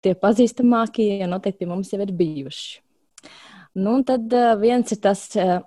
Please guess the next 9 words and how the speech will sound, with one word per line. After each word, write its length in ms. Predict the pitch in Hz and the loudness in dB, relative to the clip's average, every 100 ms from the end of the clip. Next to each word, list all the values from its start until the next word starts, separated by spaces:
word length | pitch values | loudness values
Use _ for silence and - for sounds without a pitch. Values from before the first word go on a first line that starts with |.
| - | -6
stāsts 540 | 190 - 214 196 - | -8 -2 2 2 0
par 100 | - | -4
daļliteratūras 840 | 160 165 175 180 220 - 302 302 - | 0 2 2 0 -4 -2 0 0 0
tulkošanu, 720 | 330 339 359 359 - 359 370 - _ _ _ _ _ _ - - 185 | 0 0 0 -2 0 -2 -2 -12 _ _ _ _ _ _ -20 -12 -2
bet, 200 | 185 180 | -2 2
diemžēl, 680 | 185 180 190 185 202 196 | 0 2 2 2 2 2
mūsdienās, 960 | 180 185 208 190 180 170 170 160 160 - | 0 0 0 0 -2 -2 -6 -6 -6 -4
eh, 160 | 170 - - _ _ _ - | -4 -4 -14 _ _ _ -12
studenti 760 | - 214 208 208 180 175 180 | 0 2 4 2 2 0 -4